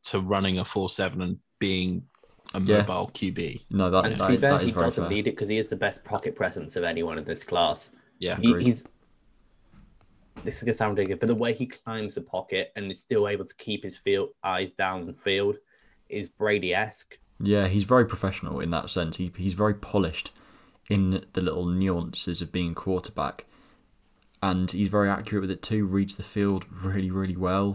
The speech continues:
Speaker 2: which you wouldn't expect from an Alabama quarterback who might just have, like, a one or two read, um, one or two read play. And especially this year with Sarkisian, where they've had a lot of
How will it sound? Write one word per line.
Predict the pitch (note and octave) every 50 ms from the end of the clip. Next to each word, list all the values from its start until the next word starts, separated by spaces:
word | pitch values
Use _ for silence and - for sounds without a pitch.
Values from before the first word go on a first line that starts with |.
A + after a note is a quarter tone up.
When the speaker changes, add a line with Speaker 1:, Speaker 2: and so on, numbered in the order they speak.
| G2 -
Speaker 2:
which | - F#2 E2+ - -
you | F#2
wouldn't | G2 G#2 G2+ G2 -
expect | - - - - - G#2+ G#2 - -
from | G#2 G2+
an |
Alabama | G2 F#2+ G2 F#2+ F#2 F#2
quarterback | - - G#2 G2+ G2 - - G2 - - -
who | F#2
might | F#2 F2+ F2+ C2+ -
just | F2+ E2+ -
have, | - F#2 F2+ - - - _ _ - - _ _ _ - _
like, | F2+ F2+ -
a | F#2+
one | F2+ F2 F2 F#2 F#2
or | F2+ F2
two | - - F#2+ F2+
read, | F2+ F#2 F2+ F2+ E2+ - - _ _ _ - -
um, | - F#2 F2+ F2 F2 F2 F2 F2 - - - _ _ _ _ _ _ _ _ - -
one | G2 F#2+ F#2
or | F2+ F2
two | - - G2 F2+
read | F#2 F2+ F2 -
play. | - - F2+ F#2+ G#2 G#2+ G#2+ -
And | F#2+ G2
especially | G2+ - - - A#2 - - G2
this | F#2 - G#2 G2+ - -
year | A2+ G#2+
with | G2+ F#2+
Sarkisian, | - - F#2+ F2 - - G2+ F#2+ G2 F#2+ G#2+ A2+ A2+ A2 - - - - - - _ _ -
where | F#2+ G2 F2
they've | G2+
had | G2+ G2
a | F#2+
lot | F#2+ F#2+ G2+ F#2+ -
of | F#2+ F#2